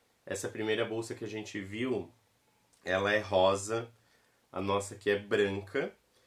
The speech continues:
E esta bolsa aqui, nas imagens da caixa, é branca e a nossa é rosa. A Dream Store tem muito dessas variações de cores, tá?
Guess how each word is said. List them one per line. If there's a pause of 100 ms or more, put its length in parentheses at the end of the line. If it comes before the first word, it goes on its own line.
(520)
E
esta
bolsa
aqui,
nas
imagens
da
caixa,
é
branca
e
a
nossa
é
rosa. (400)
A
Dream
Store
tem
muito
dessas
variações
de
cores,
tá?